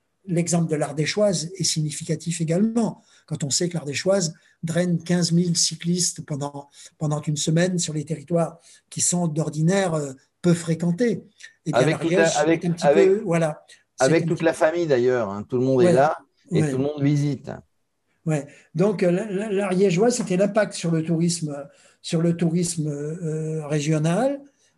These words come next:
Speaker 1: Il y avait deux autres thématiques fortes qui s'étaient dégagées de ces assises à, à, à Tarascon-sur-Ariège.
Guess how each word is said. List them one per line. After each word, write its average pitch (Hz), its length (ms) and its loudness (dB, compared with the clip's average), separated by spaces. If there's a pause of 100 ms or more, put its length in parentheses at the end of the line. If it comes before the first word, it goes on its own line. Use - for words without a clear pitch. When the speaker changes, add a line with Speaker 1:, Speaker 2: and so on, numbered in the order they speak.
(120)
Speaker 1:
Il 160 60 0
y 160 40 4
avait 170 160 2
deux 226 260 4
autres 240 220 4
thématiques 185 480 0
fortes - 480 -4
qui 165 100 -6
s'étaient 170 280 -2
dégagées 160 580 0 (400)
de 151 100 0
ces 156 240 0
assises 202 640 -2 (340)
à, 160 680 -4
à, 156 60 -4
à 156 60 0
Tarascon-sur-Ariège. 165 1300 -2